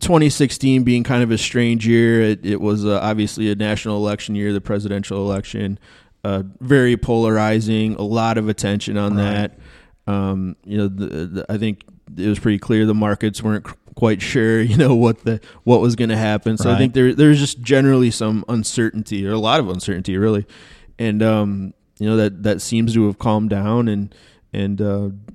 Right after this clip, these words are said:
Speaker 1: the, the economy certainly in Wichita and, and in most parts of the country is, is doing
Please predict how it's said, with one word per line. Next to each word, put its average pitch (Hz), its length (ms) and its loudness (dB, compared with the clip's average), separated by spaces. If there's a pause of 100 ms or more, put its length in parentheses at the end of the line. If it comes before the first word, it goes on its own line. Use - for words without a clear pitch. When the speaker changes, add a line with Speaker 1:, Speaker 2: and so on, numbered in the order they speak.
(200)
Speaker 1:
the, 117 80 -12
the 104 320 -2
economy 117 580 0
certainly 117 560 2
in 110 220 0
Wichita 110 460 0
and, 104 200 0
and 107 220 -4
in 107 140 0
most 117 260 2
parts 127 240 2
of 107 60 -2
the 101 80 -2
country 110 420 -2
is, 101 100 -2
is 101 220 -4
doing 104 420 -2